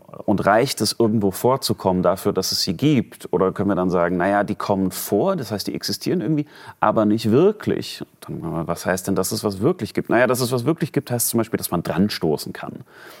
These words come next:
Also, dass es irgendwie widerständig ist. Wie Bloomberg sagt, die Wirklichkeit der Welt bedeutet, dass sie mehr ist als meine Vorstellung davon. Und dann kann man sagen, ja gut, aber selbst Superhelden sind ja mehr als deine Vorstellung davon, ähm,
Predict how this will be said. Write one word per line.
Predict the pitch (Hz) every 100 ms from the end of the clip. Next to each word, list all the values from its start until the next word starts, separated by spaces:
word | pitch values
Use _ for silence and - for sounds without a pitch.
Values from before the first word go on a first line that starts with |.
| -
Also, | 92
dass | 87 92
es | 101
irgendwie | 87 87 80
widerständig | 113 107 - 92 87 71 -
ist. | - - - - - -
Wie | 95
Bloomberg | 87 104 120 98 -
sagt, | 98 87
die | 90
Wirklichkeit | 107 - - 101
der | 98
Welt | 87 92 110 - - -
bedeutet, | 98 87 90 98 104 87 - -
dass | 90
sie | 95
mehr | 85 90 98
ist | -
als | - -
meine | 90 87
Vorstellung | 143 143 - 87 85
davon. | 71 - -
Und | - - - - - - -
dann | 101
kann | 98
man | 95
sagen, | 92 92
ja | 123
gut, | 151 226 -
aber | - 98
selbst | 92 95 -
Superhelden | - 170 98 90 82 92
sind | 95 82
ja | 90
mehr | 87
als | - - -
deine | 90 85
Vorstellung | - 139 156 87 78 80
davon, | 73 - 80 147 170
ähm, | - 92 90 87